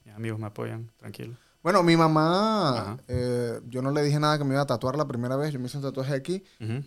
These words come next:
Speaker 2: y llegó y me lo estaban haciendo,
Speaker 1: Ujú.
Speaker 2: y se molestó muchísimo.
Speaker 1: Sí.
Speaker 2: Sí, sí. Ella no, no es para nada,
Speaker 1: No.
Speaker 2: a-, no apoya para nada los tatuajes, ni, y, y mi papá menos.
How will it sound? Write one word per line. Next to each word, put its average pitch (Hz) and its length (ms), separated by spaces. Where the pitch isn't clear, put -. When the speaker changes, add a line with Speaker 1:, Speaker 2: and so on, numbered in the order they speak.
Speaker 2:
y 156 160
llegó 139 300
y - 20
me 170 100
lo 180 80
estaban 147 340
haciendo, 220 600
Speaker 1:
Ujú. 123 260
Speaker 2:
y - 60
se 143 120
molestó 110 320
muchísimo. 104 560
Speaker 1:
Sí. 107 300
Speaker 2:
Sí, - 260
sí. - 160
Ella 107 100
no, 113 400
no 104 120
es 113 60
para 143 260
nada, 143 760
Speaker 1:
No. 143 240
Speaker 2:
a-, - 80
no 139 160
apoya 156 360
para 156 240
nada 143 280
los 165 120
tatuajes, 151 640
ni, 139 120
y, 139 180
y 147 120
mi 156 140
papá 139 260
menos. 165 440